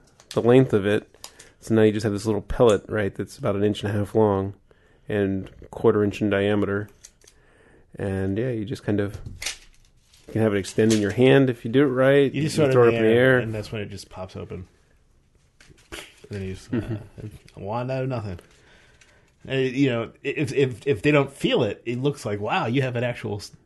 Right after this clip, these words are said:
Speaker 2: solid
Speaker 1: Right.
Speaker 2: thing." But if, you know, you feel it, it's just
Speaker 1: The, the, it sounds like Mylar, so you gotta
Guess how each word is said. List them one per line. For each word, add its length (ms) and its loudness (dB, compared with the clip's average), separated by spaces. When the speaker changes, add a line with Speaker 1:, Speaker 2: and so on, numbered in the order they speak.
Speaker 2:
solid 380 -2
Speaker 1:
Right. 120 -4
Speaker 2:
thing." 220 -4
But 100 -6
if, 80 -8
you 80 -10
know, 100 -14
you 120 -14
feel 180 -10
it, 40 -12
it's 140 -18
just 240 -18
Speaker 1:
The, 240 10
the, 520 10
it 160 -4
sounds 260 8
like 100 4
Mylar, 600 0
so 120 -2
you 200 0
gotta 300 2